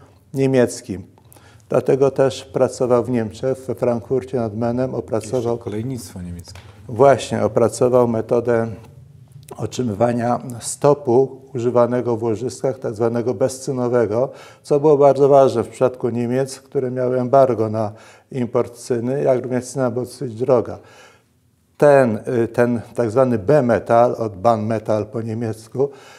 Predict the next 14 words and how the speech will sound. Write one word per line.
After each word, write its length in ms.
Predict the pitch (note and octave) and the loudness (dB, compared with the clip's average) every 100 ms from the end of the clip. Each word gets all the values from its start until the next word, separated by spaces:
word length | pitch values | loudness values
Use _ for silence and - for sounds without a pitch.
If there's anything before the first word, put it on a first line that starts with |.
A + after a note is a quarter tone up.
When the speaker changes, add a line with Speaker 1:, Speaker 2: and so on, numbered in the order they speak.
| - _ - | -20 _ -14
Speaker 1:
był 260 | B2 C#3+ | 0 2
wykorzystywany 800 | C#3 C#3+ C3+ A#2 - A#2 B2 B2 | 2 0 0 -2 -2 0 0 0
właśnie 520 | A2 A2 - A#2 A#2 A#2 G2+ | 0 0 -2 -6 -4 -4 -2
do 460 | A#2 A2+ A2 - - _ _ _ _ _ _ - _ - C#3+ G#2+ | 0 0 -2 -8 -20 _ _ _ _ _ _ -20 _ -20 -20 -14
produkcji 640 | - A2 B2+ B2 - A#2 A2+ | -4 -2 -2 -4 -6 -6 0
łożysk 720 | B2 B2 G#2+ A#2 - - - | 4 4 2 -4 -6 -16 -6
kolejowych, 680 | C3+ A#2 A2+ G#2+ E3+ G#3+ - - _ _ - | -4 -2 -2 -2 -4 -6 -10 -20 _ _ -20
da, 340 | - A2+ - - - - | -6 0 0 0 -6 -4
i 280 | D#3+ E3+ E3 | 0 0 0
wtedy 460 | - - D3 D3+ | -6 -4 -2 -2
też 440 | - C#3+ C#3+ - - - - _ - _ - | -2 0 -2 -4 -20 -20 -20 _ -20 _ -4
inne 300 | C#3+ C3 A#2+ | -2 0 -2
kraje 580 | - B2+ B2+ B2+ B2+ B2 G2+ - _ - | 2 2 4 4 2 0 -10 -20 _ -16
wykorzystywały 1040 | C3 B2 B2 A2+ G#2 - A2 A#2 A#2+ A#2 | -8 -4 -2 -2 -4 -6 0 2 2 -2